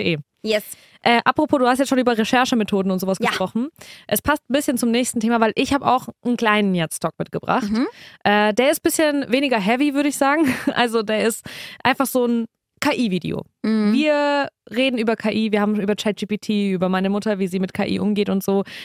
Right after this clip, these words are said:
Speaker 1: äh, über Brainrot, über Russian Brainrot geredet.
Speaker 2: Mhm.
Speaker 1: Ähm, mir ist mal wieder ein K-I-Video auf TikTok ausgespielt worden.
Speaker 2: Ja.
Speaker 1: Und da
Speaker 2: Hast du
Speaker 1: stand
Speaker 2: sofort erkannt, dass es K I ist?
Speaker 1: Natürlich,
Speaker 2: Okay.
Speaker 1: ähm,
Speaker 2: Natürlich, du bist ja die
Speaker 1: <laughs>
Speaker 2: K-I-Expertin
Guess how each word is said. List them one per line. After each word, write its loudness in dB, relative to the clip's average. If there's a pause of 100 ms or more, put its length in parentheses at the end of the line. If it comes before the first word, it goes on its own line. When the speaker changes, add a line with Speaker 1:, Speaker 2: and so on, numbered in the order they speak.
(120)
Speaker 1:
äh, 2
über 2
Brainrot, 2
über 2
Russian 2
Brainrot 0
geredet. 0
Speaker 2:
Mhm. -2
Speaker 1:
Ähm, 0 (360)
mir 2
ist -2
mal 2
wieder 2
ein 0
K-I-Video 0 (520)
auf -4
TikTok -2
ausgespielt -6
worden. -2
Speaker 2:
Ja. 2 (500)
Speaker 1:
Und 2
da 0
Speaker 2:
Hast -2
du -2
Speaker 1:
stand 2
Speaker 2:
sofort 0
erkannt, -2
dass -8
es -12
K -12
I -6
ist? -2
Speaker 1:
Natürlich, 0
Speaker 2:
Okay. -8 (280)
Speaker 1:
ähm, 4
Speaker 2:
Natürlich, 0
du -8
bist -2
ja 4
die 0
Speaker 1:
<laughs> -8
Speaker 2:
K-I-Expertin -2